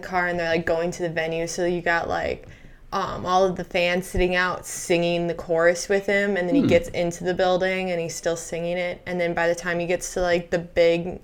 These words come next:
Speaker 1: end of it, the whole venue is filled up. And
Speaker 2: That's
Speaker 1: they're
Speaker 2: cool.
Speaker 1: all, there's no, like, instrumentals, no nothing. It's just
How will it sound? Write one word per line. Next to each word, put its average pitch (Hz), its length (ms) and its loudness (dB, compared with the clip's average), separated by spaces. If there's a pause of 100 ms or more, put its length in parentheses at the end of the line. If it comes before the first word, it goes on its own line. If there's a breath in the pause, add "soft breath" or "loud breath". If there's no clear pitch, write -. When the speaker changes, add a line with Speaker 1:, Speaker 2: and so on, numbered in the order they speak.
(140)
Speaker 1:
end 180 240 0
of 185 100 -2
it, 202 240 4 (380 loud breath)
the 196 100 6
whole 208 540 4
venue 175 480 4
is 160 160 -6
filled 156 420 0
up. 147 340 -2 (400 loud breath)
And 104 200 8
Speaker 2:
That's - 40 8
Speaker 1:
they're 185 120 8
Speaker 2:
cool. 87 120 4
Speaker 1:
all, 131 160 6
there's 190 360 4
no, 202 580 6
like, 196 520 2
instrumentals, 190 840 0
no 185 160 0
nothing. 165 440 -2
It's 165 200 -4
just 190 320 -4